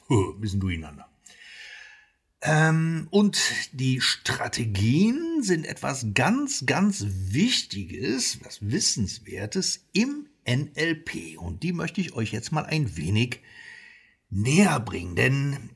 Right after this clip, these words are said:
das menschliche Leben, also auch dein Leben, wird weitgehend von der Fähigkeit zur Nutzung der Sinnessysteme, also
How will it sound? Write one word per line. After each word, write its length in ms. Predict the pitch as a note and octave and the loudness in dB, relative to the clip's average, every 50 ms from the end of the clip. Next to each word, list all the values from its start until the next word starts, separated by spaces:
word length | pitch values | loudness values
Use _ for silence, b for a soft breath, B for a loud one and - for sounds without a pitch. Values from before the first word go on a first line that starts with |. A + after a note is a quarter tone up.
| _ _ | _ _
das 340 | - - B2 - - - | -8 -4 -2 -2 -2 0
menschliche 840 | A2+ A2+ A2+ B2+ D#3+ A3 A#3+ A#3 - - - G#3 G#3+ A3 G#3 - A#3 A3 | 0 0 2 2 2 0 -2 -2 -4 -4 -4 -2 -2 -2 -2 -2 -2 -2
Leben, 1200 | G#3+ F#3 G3+ C4 D4 D#4 D#4+ E4 D#4+ D#4+ - F#3+ E3 D3+ C3 A2 G2+ F#2+ D#2+ D#2 D2+ D2 - - | 0 2 2 4 4 4 6 4 4 6 8 10 10 10 10 8 6 6 4 2 -2 -6 -8 -8
also 220 | - - - - | -8 -8 -8 -10
auch 120 | - - - | -12 -14 -10
dein 380 | - - - C#3 G3+ B3 A3+ | -4 -2 2 2 4 4 4
Leben, 400 | F#3+ B2+ G#2 G2+ G#2 C3+ E3 D#3 A#2+ | 4 4 4 4 4 2 2 0 0
wird 200 | B2+ A2 A2 - | -2 -2 0 -2
weitgehend 800 | - - G#3+ A3 - - - D#3 D#3 E3+ F3 F#3 F3+ - - - | -2 0 -2 -4 -6 -6 -4 -2 -2 -2 -2 -6 -6 -8 -10 -12
von 220 | - B2+ C3 C3+ | -10 -8 -6 -4
der 100 | C#3 C#3 | -4 -6
Fähigkeit 1000 | C#3 - - - - A2+ C3 C3 C3 C3+ C3 - - A#2+ A#2+ B2+ C3+ C3+ C3+ - b b b b b b b b b b b b b b | -6 -10 -12 -8 -6 -6 -4 -4 -4 -6 -6 -8 -6 -4 -4 -2 -2 -4 -6 -12 b b b b b b b b b b b b b b
zur 280 | - - - - B3 A#3+ | -6 -2 0 2 4 4
Nutzung 600 | G#3+ C#3+ G#2+ A2 A2 G#2+ - - - F3+ G3+ G3+ | 4 6 6 4 4 2 0 -2 0 0 2 2
der 200 | G3+ G#3 G#3+ G3+ | 2 2 2 0
Sinnessysteme, 1200 | - A#2+ G#2+ G#2 G#2 B2+ G#3+ C4+ D4 C4+ G3+ - - G#2+ G2+ - - - - - - F#2+ G#2 - | 0 0 0 2 6 6 6 6 6 6 4 4 2 -2 -4 -6 -6 -6 -6 -4 -4 -4 -2 0
also 360 | - A#2 G#2 A2 G2 E2 | 0 0 2 0 -2 -2